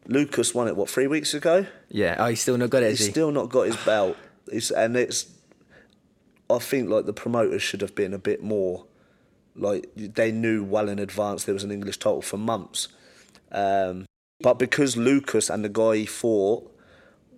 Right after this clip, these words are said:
Speaker 1: weren't promoted by the promoters that put the show on, I didn't think they had a, a lot of care in it, if I'm honest. Um,
Speaker 2: The co-main
Speaker 1: that's
Speaker 2: events got their belts.
Speaker 1: Exactly. And, you know, Lucas was the main event and they didn't have an English title bout. I think that was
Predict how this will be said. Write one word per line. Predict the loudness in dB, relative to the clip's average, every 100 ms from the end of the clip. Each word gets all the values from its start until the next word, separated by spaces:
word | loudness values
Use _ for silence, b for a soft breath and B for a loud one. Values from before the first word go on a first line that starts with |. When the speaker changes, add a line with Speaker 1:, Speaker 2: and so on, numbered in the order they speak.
| -20
Speaker 1:
weren't | -12 -6 0 2 0
promoted | -4 -2 0 0 -2
by | -2 -2
the | -2
promoters | -4 -2 -2 -2
that | -6
put | -4 -4
the |
show | 0 2 2
on, | 0 -2 -6 B B -10
I |
didn't | -4 -4 -4
think | -4
they | -2 -2
had | -2 -4 -4
a, | -6 -4
a | 0
lot | 0
of | -2
care | 2 4 4
in | 0
it, | -6 _ _ _ _
if | -2 0
I'm | 2
honest. | 2 2 0 -8 B B B B _ 2
Um, | 4 6 4 2 0 -2 -6
Speaker 2:
The | -2
co-main | 2 4 2
Speaker 1:
that's | 2
Speaker 2:
events | 2 0 -2
got | 0
their | 0 0
belts. | -2 -4 -10 -6 -8 -6 -6
Speaker 1:
Exactly. | 0 4 4 4 0 -2 -8 _
And, | 2 2 0 -4 -4
you | -2 0
know, | 4 4 2
Lucas | -2 2 2 0 -2
was | -2
the | 0
main | 2 4
event | 2 4 2 2
and | 0
they | 0
didn't | 0 -2 -2
have | -2
an | -4
English | -2 -2 -4
title | 0 0 0
bout. | 0 0 0
I |
think | -2 -4
that | -4 -4
was | -6